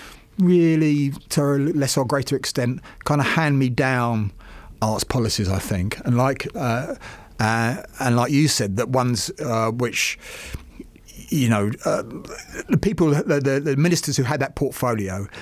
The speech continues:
didn't really see it as being a transformative agenda that they're in charge of. Really, they were a caretaking agenda that someone else has set up. So I think Jeremy has given, um, permission for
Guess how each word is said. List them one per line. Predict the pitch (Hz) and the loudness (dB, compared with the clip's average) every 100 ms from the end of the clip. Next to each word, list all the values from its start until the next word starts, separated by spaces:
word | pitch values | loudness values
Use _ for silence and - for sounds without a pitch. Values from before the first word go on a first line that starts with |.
| - _ - - - - | -20 _ -20 -20 -20 -6
didn't | - 147 | -2 0
really | 139 135 | 2 0
see | 117 - 151 113 | 0 0 0 0
it | |
as | 123 117 | -4 -2
being | 123 117 | -2 -2
a | |
transformative | - 135 - 113 107 110 | -2 -2 0 -2 -2 -4
agenda | 113 127 117 107 | -2 0 0 0
that | |
they're | 117 104 | -2 -2
in | 110 | -2
charge | - 110 95 98 | -2 -4 -4 -6
of. | 95 - | -8 -4
Really, | 123 135 117 117 | 2 2 2 0
they | 107 | 0
were | 107 | -2
a | |
caretaking | - 131 110 127 127 110 | -2 -2 -2 -4 -2 -2
agenda | 101 110 104 107 | -2 0 -2 -2
that | - | -4
someone | 98 107 | -2 -2
else | 110 | -2
has | 113 | -2
set | - 113 - | -2 -2 -2
up. | 123 - - - - - | -4 -6 -10 -12 -12 -6
So | - | 0
I | 135 | 2
think | - 208 | 2 2
Jeremy | 143 165 151 | 4 4 4
has | 120 190 190 | 2 2 2
given, | - 127 117 110 - - - | 2 0 0 -2 -6 -16 -6
um, | 110 117 117 120 120 151 | 0 2 2 2 0 -2
permission | - 127 127 131 123 | 0 2 2 2 0
for | 120 - 123 120 | 0 0 2 0